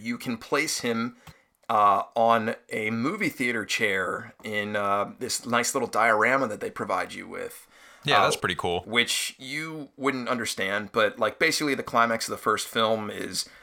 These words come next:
Speaker 1: they get mostly every single Gremlin trapped in a movie theater, and then they have it, like, explode. So that's how they kill, like, all the Gremlins, basically.
Speaker 2: Oh, jeez.
Speaker 1: Yeah. So it's
Speaker 2: So you
Speaker 1: iconic for them to be in the movie theater in this, in this nice little set here.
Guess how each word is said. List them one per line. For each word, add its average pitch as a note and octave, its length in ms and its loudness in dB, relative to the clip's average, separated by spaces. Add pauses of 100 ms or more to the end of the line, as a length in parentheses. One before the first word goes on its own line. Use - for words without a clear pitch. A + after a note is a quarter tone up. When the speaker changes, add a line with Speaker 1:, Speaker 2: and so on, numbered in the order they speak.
(220)
Speaker 1:
they A#2+ 220 2
get A2 420 2 (100)
mostly B2 1120 0 (300)
every C3 180 2
single A#2+ 260 -2
Gremlin A2 520 2
trapped A2+ 320 6
in A2 80 0
a - 20 -4
movie G#2+ 240 -6
theater, G#2 380 0
and A2 200 -4
then G2+ 140 -4
they F#2+ 280 0 (240)
have G2+ 240 0
it, - 160 -8 (100)
like, - 160 -6
explode. - 600 -4
So - 80 -4
that's G#2+ 180 -2
how G#2+ 100 0
they F#2+ 120 -4
kill, G2 260 -4
like, F#2+ 300 -6
all G2+ 160 2
the - 100 -10
Gremlins, F#2 420 -4
basically. - 540 -10 (360)
Speaker 2:
Oh, B2+ 200 -2
jeez. G2+ 400 -2 (160)
Speaker 1:
Yeah. F2 280 -6 (100)
So A#2+ 240 4
it's A#2+ 140 4
Speaker 2:
So C3+ 80 8
you A2+ 120 4
Speaker 1:
iconic C#3+ 400 6
for C#3+ 160 4
them C3 140 4
to A2 60 -2
be G#2+ 120 -4
in F#2+ 60 -4
the F#2+ 60 -8
movie F#2+ 200 -8
theater G2 340 -8
in G2+ 80 -10
this, - 280 -4
in G2+ 160 -12
this - 180 -6
nice D#2+ 240 -8
little D#2 140 -12
set - 360 -6
here. - 220 -16